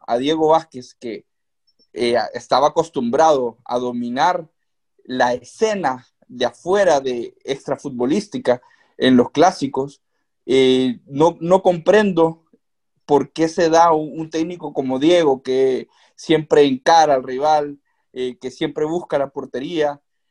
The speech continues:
eh, por qué ha estado tan timorato, eh, de, con, contra el Olimpia. Y yo creo que al dejar de ser Diego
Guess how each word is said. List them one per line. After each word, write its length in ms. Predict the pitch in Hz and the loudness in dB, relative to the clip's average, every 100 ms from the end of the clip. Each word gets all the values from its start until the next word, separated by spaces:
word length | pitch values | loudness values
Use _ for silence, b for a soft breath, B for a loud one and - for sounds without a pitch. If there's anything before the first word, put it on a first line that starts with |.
| _ | _
eh, 340 | - 139 131 - _ | -10 -8 -10 -14 _
por 240 | - 147 - | -4 -4 0
qué 100 | 165 | -2
ha 40 | |
estado 300 | 160 196 196 | 0 0 0
tan 240 | 185 190 190 | -2 -8 -10
timorato, 760 | 202 165 147 185 208 147 139 _ _ _ _ _ | -10 -6 0 -2 -2 -14 -20 _ _ _ _ _
eh, 360 | - 123 117 117 104 | -12 -8 -8 -8 -12
de, 140 | 110 _ | -20 _
con, 240 | - 127 120 | -6 -4 -2
contra 320 | 135 131 120 | -4 -2 -2
el 100 | 117 | -2
Olimpia. 480 | 127 160 139 92 _ _ _ _ _ _ | -2 -4 -8 -12 _ _ _ _ _ _
Y 260 | 165 165 147 | -6 -4 0
yo 160 | 165 | 0
creo 300 | 185 208 202 | 4 2 0
que 260 | 180 151 135 | 0 -2 0
al 260 | 135 139 139 | -2 -2 -4
dejar 380 | 131 196 226 | -2 0 -2
de 120 | 202 190 | -2 -8
ser 260 | 185 170 | -8 -10
Diego 480 | 160 208 190 156 160 | -6 -6 -4 -8 -14